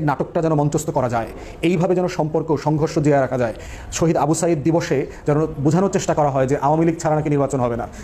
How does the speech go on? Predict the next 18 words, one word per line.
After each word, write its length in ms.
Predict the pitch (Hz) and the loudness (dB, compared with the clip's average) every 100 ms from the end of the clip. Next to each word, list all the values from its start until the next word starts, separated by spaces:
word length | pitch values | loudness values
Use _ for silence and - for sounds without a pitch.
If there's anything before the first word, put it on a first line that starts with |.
| - 131 | -2 -2
জাতীয় 200 | 139 165 | 2 2
পার্টি 160 | 156 160 | 2 0
নাকি 100 | 147 156 | 0 0
নিষিদ্ধ 180 | 156 143 | 0 2
করা 120 | 139 127 | 2 2
যাবে 120 | 117 113 | 0 -2
না, 40 | - - 151 | -10 -4 2
এদের 160 | 156 143 | 2 2
বিচার 160 | 165 165 | 2 0
আচার 140 | 160 156 | 2 0
নাকি 100 | 139 147 | 0 0
করা 100 | 127 | 0
যাবে 120 | 120 | 0
না, 40 | 120 117 | 0 0
দেশ 80 | - | 0
অস্থিতিশীল 360 | - 202 156 147 | -2 -2 2 2
হয়ে 100 | 139 127 | 4 2
যাবে, 140 | 113 | 0